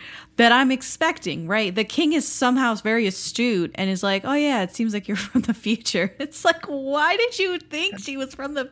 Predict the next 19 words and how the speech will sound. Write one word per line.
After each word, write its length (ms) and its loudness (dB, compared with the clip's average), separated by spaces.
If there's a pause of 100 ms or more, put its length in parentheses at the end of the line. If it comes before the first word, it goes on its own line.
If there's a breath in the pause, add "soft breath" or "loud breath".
future? 680 0 (440 loud breath)
What 380 6
has 180 4
she 220 0
done 720 2 (640 soft breath)
that 160 8
made 300 4
you 160 4
think 240 0
she 160 0
was 160 0
from 220 0
the 100 0
future 400 0
besides 440 0
writing 440 2
in 80 -2
Hangul 760 -2 (480 loud breath)
and, 480 4